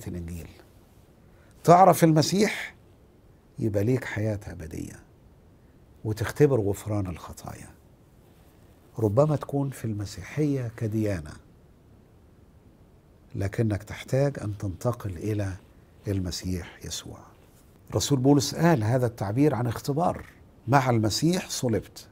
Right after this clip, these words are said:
فأحيا لا أنا، بل المسيح يحيا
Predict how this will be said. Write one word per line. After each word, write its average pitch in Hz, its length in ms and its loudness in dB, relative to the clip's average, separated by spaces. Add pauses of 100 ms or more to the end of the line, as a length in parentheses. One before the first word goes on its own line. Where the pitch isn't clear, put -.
فأحيا 139 920 2
لا 156 400 4
أنا، 127 260 -2 (240)
بل 127 280 8
المسيح 120 880 2
يحيا 101 640 -4